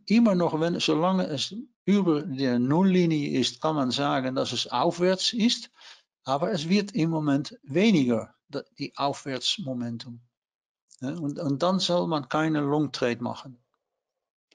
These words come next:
Ja, denn es ist immer so, äh, ich sage immer,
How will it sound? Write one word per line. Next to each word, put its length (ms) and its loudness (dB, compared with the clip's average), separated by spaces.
Ja, 100 -10
denn 240 2
es 160 0
ist 240 0
immer 320 4
so, 340 0
äh, 200 0
ich 100 0
sage 320 0
immer, 400 2